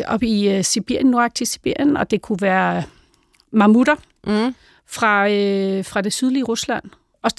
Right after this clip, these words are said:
Speaker 1: og så det er meget forskelligt, hvad for nogle, øh, hvad for nogle systemer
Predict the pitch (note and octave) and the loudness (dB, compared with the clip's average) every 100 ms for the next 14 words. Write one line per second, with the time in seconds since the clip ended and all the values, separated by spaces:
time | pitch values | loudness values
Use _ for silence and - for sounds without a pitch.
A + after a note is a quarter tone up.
0 | - A#3 C#4 D#4 C#4+ D4+ D4+ - C#4+ E4 | -4 -2 2 6 6 4 0 0 0 0
1 | C#4+ B3+ A#3+ D4+ C#4+ B3+ B3 A3+ G3+ F#3+ | -4 0 0 2 2 2 0 -2 -2 -4
2 | G3 A#3 C#4 C4 B3 - C4 - - - | -2 -4 0 -2 -2 -6 -8 -4 -6 -4